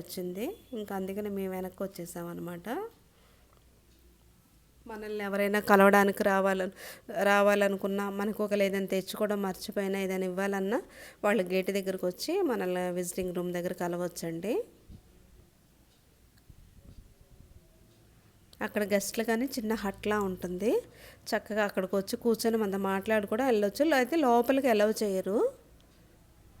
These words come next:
ఇదిగోండి, మేము ఫస్ట్ రోజు వచ్చిన ఇది అనమాట. ఇంకా నేను ఏటీఎంకి వెళ్దామని వెళ్తుంటే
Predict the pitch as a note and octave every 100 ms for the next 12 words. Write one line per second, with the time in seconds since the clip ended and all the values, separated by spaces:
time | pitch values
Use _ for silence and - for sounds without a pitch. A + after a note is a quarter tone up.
0 | - - A3 G#3 G#3 G#3 D4 D4 B3+ A3+
1 | - - B3+ A#3 G#3+ - A3+ A3 G#3 G#3
2 | G3+ F#3+ F#3 F3+ A3 G4+ - - - -
3 | - A#3 A3+ A3 A3 G#3+ A#3 A#3 A#3 A3
4 | G#3+ G#3+ A3 G#3 G3 G3+ G#3